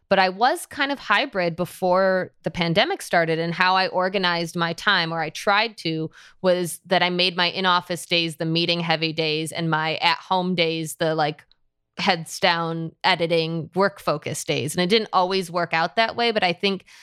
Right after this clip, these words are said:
I'm hearing from a lot of people that as they're thinking about hybrid work, that's really appealing for that exact reason that they found it so difficult to get work done in the office.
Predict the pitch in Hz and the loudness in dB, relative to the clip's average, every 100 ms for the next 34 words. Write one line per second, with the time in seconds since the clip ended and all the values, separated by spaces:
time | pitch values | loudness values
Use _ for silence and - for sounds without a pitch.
0 | - - 190 175 226 233 214 196 185 170 | -18 0 0 2 2 2 2 -2 -2 -2
1 | 170 165 160 156 - - 160 160 160 165 | -2 0 -2 -4 -8 -4 0 0 2 0
2 | - 170 151 185 170 170 - _ 208 202 | 2 0 0 2 2 0 -6 _ 0 0
3 | 208 196 170 160 175 165 165 160 180 170 | 0 2 2 2 0 0 -2 -2 -2 0
4 | - 180 - 170 170 175 170 160 - 320 | 0 -2 -4 -8 -2 0 0 -2 0 2
5 | 254 175 170 - 220 220 202 190 180 185 | 2 2 -2 2 2 4 2 0 0 0
6 | - 196 214 190 175 175 190 180 196 190 | 0 -4 -2 0 -2 -2 -2 0 0 0
7 | - - 185 185 196 208 190 160 - 170 | -2 -2 0 0 -2 -2 0 0 0 -2
8 | 175 165 170 170 - 160 160 160 - _ | -2 0 -4 0 0 0 0 -4 -6 _
9 | _ - 185 175 185 214 - 147 151 160 | _ 0 2 4 4 4 0 -8 -8 -8
10 | - | -12